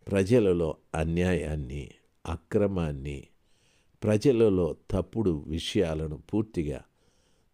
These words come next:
తొలగించుకునేటట్టుగా మనము పని చేయాలి. ఆ రీతిగా ప్రతి దైవ సేవకుడు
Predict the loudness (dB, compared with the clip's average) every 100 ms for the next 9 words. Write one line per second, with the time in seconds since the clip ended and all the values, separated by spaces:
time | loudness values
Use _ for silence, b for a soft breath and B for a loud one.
0 | -4 0 2 4 0 -2 -4 -2 0 -2
1 | -2 -6 -2 -4 -2 -6 -10 _ _ _
2 | _ -4 0 0 -2 -4 -8 -12 _ _
3 | _ -6 -4 -4 -2 2 2 2 -2 -8
4 | -14 -20 _ _ _ _ _ _ _ _
5 | _ _ _ b b b b b b _
6 | _ 2 4 4 4 2 2 0 0 0
7 | 2 2 4 4 4 4 2 2 2 0
8 | -2 -2